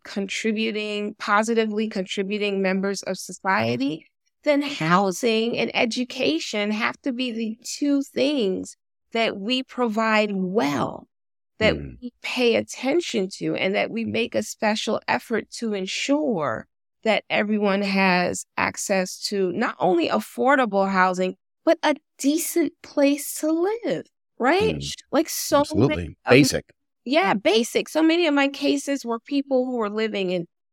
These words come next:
Speaker 1: illegal dwellings, or the landlord didn't want to fix things up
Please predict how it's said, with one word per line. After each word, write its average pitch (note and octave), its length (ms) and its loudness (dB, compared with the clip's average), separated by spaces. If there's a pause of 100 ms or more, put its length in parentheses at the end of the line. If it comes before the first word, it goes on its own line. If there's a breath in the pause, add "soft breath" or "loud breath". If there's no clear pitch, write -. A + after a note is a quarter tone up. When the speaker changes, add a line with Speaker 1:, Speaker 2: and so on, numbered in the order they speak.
(760)
Speaker 1:
illegal A#3 720 4
dwellings, G#3 840 0
or E3+ 480 2 (340)
the G3+ 160 6
landlord A3 540 2
didn't A3 220 0
want G#3+ 160 4
to G#3 40 0
fix - 460 -6
things G#3+ 380 0
up A3 200 2